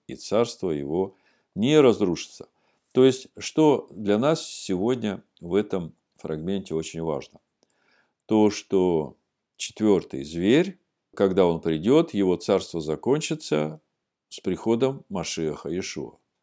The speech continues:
И мы видим, что его царство, оно очень жестокое, как мы читаем. Он говорит высокомерные слова,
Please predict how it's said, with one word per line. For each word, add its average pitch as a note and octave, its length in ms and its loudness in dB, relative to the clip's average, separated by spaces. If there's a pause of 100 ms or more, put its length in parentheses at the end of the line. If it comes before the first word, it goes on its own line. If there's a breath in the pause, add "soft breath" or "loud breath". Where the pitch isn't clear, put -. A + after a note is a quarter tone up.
(920)
И G2 120 -6
мы G2 160 0
видим, C#3+ 260 0
что G2 280 -2
его F2 480 0
царство, B2 580 0
оно F#2+ 560 -6
очень E2+ 520 -4 (200)
жестокое, G#2 800 -2 (360)
как A2+ 220 -8
мы G#2+ 140 -6
читаем. G#2+ 560 -6 (380)
Он F#2+ 200 -4
говорит F2+ 320 2
высокомерные E2 680 -6
слова, F#2+ 640 -4